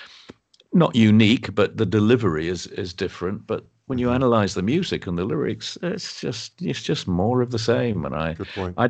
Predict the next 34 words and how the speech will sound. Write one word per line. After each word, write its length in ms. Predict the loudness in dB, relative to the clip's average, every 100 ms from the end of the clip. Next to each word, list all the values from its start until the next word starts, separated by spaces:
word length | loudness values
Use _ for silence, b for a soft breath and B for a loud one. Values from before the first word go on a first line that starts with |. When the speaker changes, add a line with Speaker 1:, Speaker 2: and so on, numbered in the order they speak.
| 4
Speaker 1:
I 140 | 4
don't 140 | 6
get 120 | 6 4
excited 440 | 2 0 2 0
about 240 | 0 0
it 120 | 0 -2
at 140 | 0
all. 260 | 2 2 -2 -10
That, 220 | -10 -2
but 160 | -2 0
Speaker 2:
Yeah. 80 | -2
Speaker 1:
that's 240 | -2 -2
me. 260 | -2 -2 -6 -8
That's 220 | -6 -2
me. 220 | 0 2
Speaker 2:
Good 80 | 2
Speaker 1:
I'm 140 | 0
Speaker 2:
point. 280 | -2 -4 -8
Speaker 1:
not, 100 | -6
I'm 120 | 0 0
not 160 | 0
your 200 | 0 0
average 640 | -2 0 0 -2 -4 -10 -6
rock 220 | -6 -6
fan. 280 | -8 -8 -8
In 320 | -14 _ _ -6
fact, 160 | -2
I'm 60 | 0
Speaker 2:
Yeah. 60 | 0
Speaker 1:
not 100 | 0
even 180 | -4
a 60 | -2
rock 220 | 2 0
fan. 400 | -2 -6 -6 -8